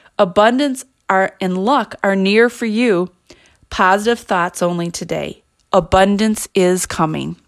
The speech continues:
All content in this podcast may not be reproduced and is under copyright. Uh, much of the content in today's podcast, if you're interested in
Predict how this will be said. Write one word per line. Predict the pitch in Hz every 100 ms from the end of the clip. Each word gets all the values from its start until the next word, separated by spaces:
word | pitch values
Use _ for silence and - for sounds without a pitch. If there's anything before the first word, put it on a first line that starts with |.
| _ _ _ _ _ _ _ - - - - -
All | 220 320
content | - 226 214 208 196 190 190
in |
this | 180 175
podcast | - 185 175 190 170 160 170 -
may | 175
not | 180 190
be | 220
reproduced | 226 220 220 180 175 165 170 -
and | 190 202
is | 202 190
under | - 170 165 175 - _
copyright. | - 165 160 156 156 147 - - _ _ _ _ _ _ _ _ _
Uh, | 180 170 165 170 _ _ _
much | 208 220 247
of | 302
the | 233
content | - 196 185 202 190 214 208 208 -
in | 190 175
today's | 185 170 165 170
podcast, | - 170 170 - 185 185 190 - - _ _ _ _ _ -
if | 185
you're | 196 -
interested | 190 190 185 - 175 180
in | 190 175 170 170